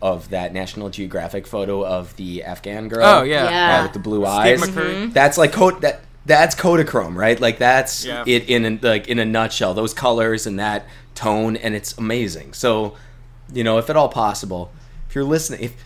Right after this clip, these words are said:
Speaker 1: if you're listening to this
Speaker 2: <laughs>
Speaker 1: podcast, Kodak.
Speaker 2: Come on, Kodak.
Speaker 1: Yeah, if you're
Speaker 3: Help
Speaker 1: listening
Speaker 3: us
Speaker 1: to the
Speaker 3: out.
Speaker 1: first episode of Analog Talk, uh, please release Kodachrome for us to shoot, 'cause I've got pictures of waterfalls to take.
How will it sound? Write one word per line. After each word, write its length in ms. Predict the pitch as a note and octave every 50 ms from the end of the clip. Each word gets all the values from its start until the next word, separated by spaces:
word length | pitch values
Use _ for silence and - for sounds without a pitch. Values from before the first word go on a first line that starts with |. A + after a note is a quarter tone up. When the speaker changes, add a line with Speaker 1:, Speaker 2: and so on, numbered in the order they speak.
| - -
Speaker 1:
if 140 | - C#3+ -
you're 80 | C#3+ C#3
listening 400 | C3 C3+ D3+ D3+ - D#3+ C#3 A#2+
to 80 | - A2+
this 160 | G#2 - -
Speaker 2:
<laughs> 0 |
Speaker 1:
podcast, 800 | G#2 F#2+ - A2 C#3+ D#3 D3+ - - G2+ D#2 E2 - - - -
Kodak. 880 | - - G#3+ G3+ - - - A#3+ G#3 F3 G3 B3+ A#3 G3 E3+ A#3 B3+ G#3
Speaker 2:
Come 100 | F#3+ G3+
on, 160 | F#3+ D#3 C#3
Kodak. 360 | - D3 C#3 B2+ B2+ B2 B2 - - - - - - A3 G#3 B3 D4 D4 - - - - - - - - -
Speaker 1:
Yeah, 200 | - D#3+ E3 D3+
if 80 | -
you're 80 | D3 D#3+
Speaker 3:
Help 140 | A#3 F3 -
Speaker 1:
listening 0 |
Speaker 3:
us 60 | C4+ -
Speaker 1:
to 40 | -
the 60 | C4
Speaker 3:
out. 200 | A#3+ A3 G3 F#3+
Speaker 1:
first 180 | G3 F#3+ F#3+
episode 360 | G3+ F#3+ G3 F#3 - G3+ F#3+ F3
of 100 | D#3+ D3+
Analog 580 | - C#3+ C3+ C#3+ D#3 D3+ C#3 B2 A2+ G#2+ A#2 -
Talk, 360 | - A#2 G#2+ G#2+ - - A#2+
uh, 140 | A#2+ - G#2
please 380 | - E3 D3 C#3+ C#3 C3+ B2+
release 400 | B2 B2 - - - - - -
Kodachrome 760 | - - A#2+ A#2 B2+ B2 - - C#3 C3+ C3+ C#3 C#3 C#3+ C#3+ - - - - - - - -
for 240 | - - B2 A#2
us 200 | G#2 A2 B2 - -
to 120 | - A#2
shoot, 420 | A2 - - A#2+ B2 B2+ C#3 C#3 - - - -
'cause 140 | - C3 A2
I've 140 | - A2
got 320 | A2 A2+ G#2+ G#2+ G#2 - - - - - - -
pictures 300 | - A#2+ G#2+ - A#2 G#2+
of 80 | G2+ F2
waterfalls 600 | E2 F2 F#2 G#2 G#2+ - - A#2 A#2 A#2 A#2+ -
to 80 | - A2+
take. 320 | - B2+ A#2+ A#2+ B2